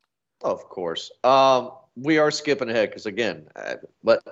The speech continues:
Sarah, what do you think of the train ghost? What's your, what's your story of the train ghost?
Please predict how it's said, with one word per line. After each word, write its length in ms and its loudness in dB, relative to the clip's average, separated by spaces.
Sarah, 340 4
what 180 -2
do 80 -8
you 60 -4
think 240 -4
of 120 0
the 60 -6
train 400 -4
ghost? 440 -6
What's 220 2
your, 140 2
what's 200 -2
your 80 -2
story 280 2
of 60 0
the 80 -6
train 260 -6
ghost? 380 -12